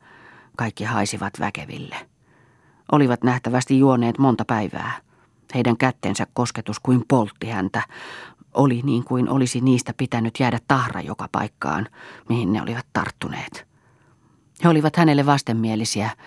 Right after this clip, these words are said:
vierasrotuisia kuin metsän elävälle navettaelukka, kuin peuralle lantalaisen lehmikarja. Semmoisen syliin se oli hänet työntänyt tervetuliaisikseen. Shemeikka tuli hänen jäljessään. "Marja,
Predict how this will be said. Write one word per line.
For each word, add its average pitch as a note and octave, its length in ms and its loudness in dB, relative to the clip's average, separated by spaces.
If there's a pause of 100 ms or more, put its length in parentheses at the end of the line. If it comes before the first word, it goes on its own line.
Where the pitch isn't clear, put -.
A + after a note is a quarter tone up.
(300)
vierasrotuisia C#3 1300 2
kuin G2+ 200 0
metsän C3+ 440 2
elävälle B2+ 480 0
navettaelukka, A#2 1000 0 (300)
kuin C3 280 6
peuralle B2 540 2
lantalaisen G#2+ 760 0
lehmikarja. - 640 -6 (840)
Semmoisen C3+ 640 4
syliin C3 460 -2
se C#3 120 -4
oli B2+ 100 -2
hänet C#3 360 -2
työntänyt - 540 -4
tervetuliaisikseen. C3+ 1200 -6 (1200)
Shemeikka C3+ 460 4
tuli B2 220 0
hänen B2 280 0
jäljessään. - 640 -4 (500)
"Marja, A2+ 580 4